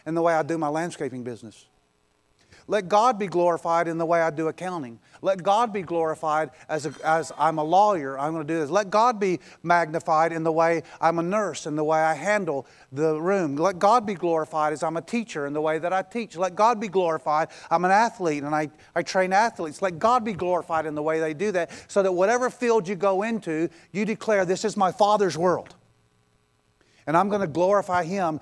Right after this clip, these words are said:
in the way I do this. And I'm gonna do it morally, ethically. I'm gonna give my very best to it. I'm gonna, God called me. He gave me this capability. I wanna use the abilities given to me by God so I can glorify God, so that people come and ask me, 'Why do you work so hard?' I said, 'For the glory of God.'"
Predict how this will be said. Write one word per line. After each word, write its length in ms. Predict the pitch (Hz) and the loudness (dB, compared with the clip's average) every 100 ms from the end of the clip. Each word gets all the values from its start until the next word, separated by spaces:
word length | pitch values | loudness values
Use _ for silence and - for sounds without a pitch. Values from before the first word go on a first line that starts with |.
| - - | -10 -8
in 100 | 147 | -4
the 80 | |
way 160 | 160 175 | 0 2
I 120 | 170 | 0
do 240 | 143 180 160 | 0 -2 -2
this. 200 | 127 160 | -6 -4
And 80 | |
I'm 140 | 151 170 | -4 -2
gonna 180 | 170 165 | -4 -2
do 180 | 160 | -2
it 100 | 156 | -2
morally, 560 | 143 156 185 202 202 185 | 0 4 4 4 2 2
ethically. 640 | 156 190 202 - 196 196 190 - | 4 2 0 -2 0 0 -2 -4
I'm 160 | 165 180 | -2 -2
gonna 140 | 165 | -2
give 140 | 156 170 | -4 -2
my 140 | 156 | -2
very 260 | 139 160 135 | -2 -2 -2
best 420 | 117 175 196 - | -2 -2 -2 -4
to 140 | 190 | -2
it. 80 | 185 | -2
I'm 140 | 147 143 | -4 -6
gonna, 180 | 139 - _ _ - | -8 -10 _ _ 4
God 280 | 175 175 | 4 4
called 300 | - 185 185 | 2 2 2
me. 100 | 196 | 0
He 120 | 165 131 | -2 0
gave 260 | 175 190 | 2 2
me 120 | 185 | 0
this 180 | 170 165 | -4 -4
capability. 520 | - 175 156 143 170 | -2 -4 -2 -2 0
I 40 | 151 | 0
wanna 180 | 156 143 | -2 -4
use 240 | 190 170 | -4 -4
the 120 | 151 | -6
abilities 460 | 131 180 185 147 113 | -6 -4 -4 -6 -4
given 220 | 180 208 | -4 -2
to 60 | 208 | -4
me 100 | 180 | -2
by 160 | 156 | -4
God 340 | 139 147 143 - - _ _ - - | -2 -2 -2 -6 -18 _ _ -20 -4
so 160 | 190 | 2
I 80 | 160 | 2
can 200 | - 147 | 2 -4
glorify 540 | 135 180 240 190 151 147 | 0 2 2 0 -2 -2
God, 300 | 151 151 - | -2 -2 -2
so 120 | 160 | -6
that 120 | 151 | -6
people 240 | 185 180 160 | -6 -6 -8
come 200 | 175 160 | -6 -4
and 80 | |
ask 260 | 160 185 - | -2 -2 -4
me, 160 | 143 131 _ _ | -8 -10 _ _
'Why 160 | 165 220 | 0 2
do 80 | |
you 80 | 254 | 0
work 240 | 175 226 - | -2 -4 -6
so 160 | 170 | -6
hard?' 180 | 139 131 | -4 -6
I 40 | |
said, 200 | 131 147 123 _ | -8 -14 -16 _
'For 140 | 185 | -10
the 60 | 175 | -8
glory 220 | 190 202 | -8 -8
of 120 | 175 | -10
God.'" 320 | - 247 247 | -12 -16 -18